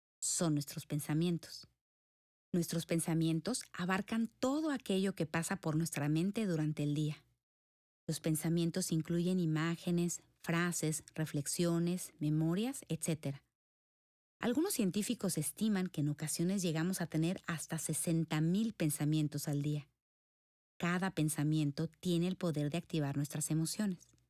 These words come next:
Intenta hacer el siguiente experimento.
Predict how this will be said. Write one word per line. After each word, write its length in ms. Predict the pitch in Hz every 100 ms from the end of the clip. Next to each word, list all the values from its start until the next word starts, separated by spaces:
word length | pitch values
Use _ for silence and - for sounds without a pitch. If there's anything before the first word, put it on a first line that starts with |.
| _ _ _ _ _ _ _ _ _
Intenta 440 | 240 233 294 311
hacer 240 | 302 - 208
el 100 | 233
siguiente 460 | 175 147 170 160
experimento. 680 | 160 - 147 147 147 143 -